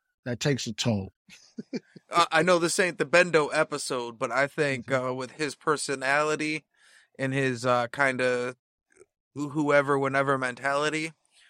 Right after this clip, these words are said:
Speaker 2: I think Ben Henderson would have been a lot more successful if his, if he was in his prime of his career now versus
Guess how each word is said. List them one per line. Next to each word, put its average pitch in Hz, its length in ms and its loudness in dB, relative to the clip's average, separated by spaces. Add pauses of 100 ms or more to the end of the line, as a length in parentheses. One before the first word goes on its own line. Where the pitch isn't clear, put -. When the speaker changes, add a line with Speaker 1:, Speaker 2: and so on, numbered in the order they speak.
(400)
Speaker 2:
I 139 140 0
think 151 460 -2
Ben 143 180 4
Henderson 135 680 -4
would 131 160 0
have 120 120 -8
been 127 200 0
a 120 60 -8
lot 127 240 0
more 127 180 -6
successful 120 720 -4
if 117 160 -10
his, 123 420 -2 (300)
if 127 140 -4
he 156 120 0
was 147 180 2
in 135 140 -2
his 123 120 -8
prime 139 300 2
of 123 120 -6
his 123 160 -4
career 123 420 -4
now 120 640 -2
versus 117 720 -10